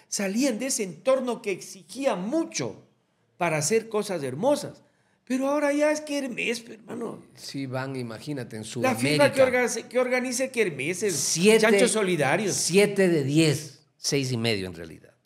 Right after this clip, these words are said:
Speaker 2: Siete de diez.
Speaker 1: De más.
Speaker 2: Sí.
Speaker 1: Sánchez, ¿vas?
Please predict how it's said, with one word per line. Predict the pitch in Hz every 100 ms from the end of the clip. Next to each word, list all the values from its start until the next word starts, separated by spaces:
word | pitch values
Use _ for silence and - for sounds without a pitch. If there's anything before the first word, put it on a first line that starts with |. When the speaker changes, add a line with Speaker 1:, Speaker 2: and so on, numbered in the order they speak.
| _
Speaker 2:
Siete | - 156 185 196 190
de | 156 110
diez. | 98 82 - _ _ _ _ _ _ _ _ _ _ _ _ 117 _ _ _ _ _
Speaker 1:
De | - 160
más. | 131 104 - _ _ _ _ _ _
Speaker 2:
Sí. | _ _ _ _ _ _
Speaker 1:
Sánchez, | 175 156 170 151
¿vas? | 160 117 -